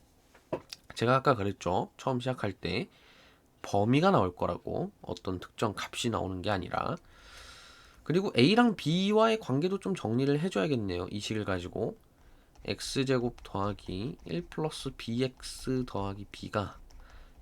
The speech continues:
X제곱 더하기 에이엑스 더하기 B와 같아야 되니까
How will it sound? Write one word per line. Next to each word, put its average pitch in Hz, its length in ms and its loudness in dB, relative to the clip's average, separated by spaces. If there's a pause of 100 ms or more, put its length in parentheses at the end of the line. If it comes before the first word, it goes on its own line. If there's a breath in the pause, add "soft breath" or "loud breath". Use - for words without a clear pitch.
(120)
X제곱 - 640 -6
더하기 104 420 -2
에이엑스 127 480 -2
더하기 120 300 2
B와 117 260 0
같아야 113 380 0
되니까 107 640 0